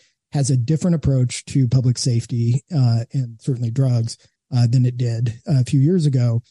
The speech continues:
And we just need that momentum to shift. It's gonna take a long time, and it's gonna take a lot of people doing a lot of things. We just are sending the wrong message right now that anything goes. And if you wanna live in a place that anything goes,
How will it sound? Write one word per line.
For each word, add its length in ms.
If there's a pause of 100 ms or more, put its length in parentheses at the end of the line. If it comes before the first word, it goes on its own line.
(120)
And 500 (140)
we 140
just 300
need 380
that 260
momentum 720
to 180
shift. 800 (280)
It's 140
gonna 180
take 480
a 100
long 300
time, 600 (100)
and 180
it's 140
gonna 180
take 240
a 40
lot 240
of 80
people 480 (140)
doing 220
a 40
lot 200
of 100
things. 520 (120)
We 160
just 320
are 80
sending 320
the 60
wrong 180
message 360
right 160
now 240 (200)
that 220
anything 340
goes. 280
And 100
if 140
you 180
wanna 200
live 180
in 80
a 40
place 300
that 120
anything 380
goes, 400